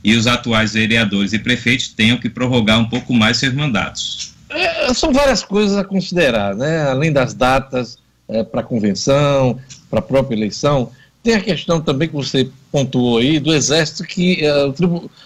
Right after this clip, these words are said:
Speaker 2: o Tribunal Superior Eleitoral precisa movimentar. Só pra se ter uma ideia da dificuldade, voluntários. Tem muita, é, a eleição, no dia da eleição, tem muito voluntário trabalhando,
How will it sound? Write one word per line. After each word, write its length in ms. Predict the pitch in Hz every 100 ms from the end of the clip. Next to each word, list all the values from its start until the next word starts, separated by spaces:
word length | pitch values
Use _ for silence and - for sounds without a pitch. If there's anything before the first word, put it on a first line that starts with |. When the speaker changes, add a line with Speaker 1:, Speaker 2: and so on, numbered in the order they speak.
| _ -
Speaker 2:
o 60 |
Tribunal 360 | 131 165 170 160
Superior 260 | 160 156
Eleitoral 420 | 151 147 143 139 175
precisa 540 | 214 175 - 185 190
movimentar. 760 | 185 180 175 180 156 - 101 - - -
Só 140 | 202
pra 120 | 190
se 100 | 185
ter 100 | -
uma 160 | 170 151
ideia 200 | 127 139
da 80 | 127
dificuldade, 800 | 120 135 - 110 135 156 131 123
voluntários. 880 | 147 202 190 156 131 117 104 - - - -
Tem 140 | 208 208
muita, 320 | 277 - 208
é, 280 | 139 147 139
a 80 |
eleição, 680 | 190 233 - - 202 180 113
no 160 | 117 139
dia 120 | 208
da 120 | 175
eleição, 360 | 139 120 - 156
tem 140 | 190
muito 260 | 185 240 202
voluntário 800 | 214 214 190 - 156 165 147 127
trabalhando, 840 | 135 127 123 117 160 175 127